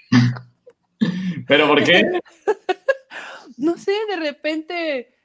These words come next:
Speaker 1: me dio cierto pudor, ¿no? Como que fue, fue un momento... Eh, tan, tan íntimo, ¿no? No sé,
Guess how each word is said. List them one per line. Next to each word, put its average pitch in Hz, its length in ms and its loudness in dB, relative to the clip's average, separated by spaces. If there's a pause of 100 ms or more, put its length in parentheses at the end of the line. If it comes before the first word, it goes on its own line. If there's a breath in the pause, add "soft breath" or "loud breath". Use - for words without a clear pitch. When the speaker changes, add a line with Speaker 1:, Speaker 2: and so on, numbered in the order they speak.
(220)
Speaker 1:
me 254 180 -4
dio 277 160 -6
cierto 320 420 -6
pudor, 247 520 -4
¿no? 196 360 -10
Como 202 360 -8
que 214 180 -8
fue, 233 580 -4
fue 247 240 -6
un 247 100 -8
momento... 233 1000 -8 (420)
Eh, 190 220 -8
tan, 214 560 -2 (560)
tan 247 240 0
íntimo, 254 580 -6
¿no? 240 320 -8
No 226 220 -8
sé, 226 260 -6